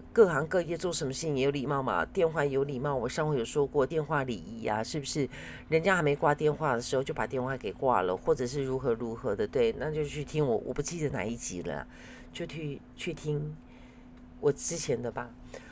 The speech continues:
我今天，<clears throat> 我今天弯弯绕绕说了这么多，嗯，其实还有很多很想说的，可是呢，好像又还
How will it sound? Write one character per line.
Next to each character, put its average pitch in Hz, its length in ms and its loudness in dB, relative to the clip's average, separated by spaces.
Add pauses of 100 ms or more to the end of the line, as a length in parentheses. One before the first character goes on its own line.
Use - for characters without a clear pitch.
(200)
我 147 80 0
今 196 180 2
天， 233 320 6 (540)
<clears throat> 277 240 2 (1500)
我 156 100 2
今 214 160 4
天 233 260 10
弯 220 200 8
弯 220 180 8
绕 214 160 8
绕 190 260 8
说 190 220 2
了 185 100 6
这 185 160 0
么 170 120 6
多， 170 500 6 (640)
嗯， 151 640 0
其 185 160 0
实 185 140 2
还 185 100 4
有 170 180 6
很 160 160 2
多 156 140 6
很 160 140 2
想 143 280 2
说 - 320 4
的， 127 300 4 (160)
可 147 160 0
是 190 220 0
呢， 156 320 4
好 139 180 0
像 175 240 0
又 170 180 6
还 131 480 0